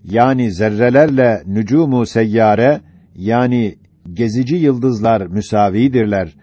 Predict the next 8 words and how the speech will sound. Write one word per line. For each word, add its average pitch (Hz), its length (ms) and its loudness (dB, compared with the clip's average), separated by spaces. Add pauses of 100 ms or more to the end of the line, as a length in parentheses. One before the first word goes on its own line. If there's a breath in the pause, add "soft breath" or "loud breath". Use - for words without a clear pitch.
(300 soft breath)
Zira 123 540 0 (140)
o 123 280 0
büyük 143 340 -2
Allah'ın 127 500 0
kudreti, 120 840 0 (140)
ilmi, 117 500 0
iradesi, 113 1000 0
kelamı, 110 600 0